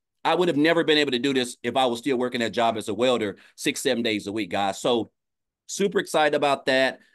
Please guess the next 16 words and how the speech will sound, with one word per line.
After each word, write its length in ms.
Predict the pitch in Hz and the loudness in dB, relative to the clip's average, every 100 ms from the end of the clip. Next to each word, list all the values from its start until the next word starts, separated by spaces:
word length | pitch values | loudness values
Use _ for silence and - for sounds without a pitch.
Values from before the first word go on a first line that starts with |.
| _ _ | _ _
Um, 640 | 120 123 113 107 104 101 - _ _ | 0 2 2 0 -2 -6 -12 _ _
it's 140 | 190 | -2
just 220 | 190 208 175 | 0 0 0
been 140 | 165 | 0
a 60 | 127 | 0
blessing. 540 | 113 143 - 101 82 - | 0 -2 -2 -8 -10 -6
It 120 | 139 | -4
just, 180 | 170 175 | -4 -4
it's 260 | 151 156 | -4 -4
just 200 | 151 165 151 | -2 -2 -2
been 80 | |
a 60 | 131 | -2
blessing 380 | 98 131 143 127 | 0 0 0 0
me 120 | 131 | 0
discovering 580 | 117 117 - 131 131 120 | 0 -4 -2 -2 -2 -2
this, 220 | 113 - | -6 -8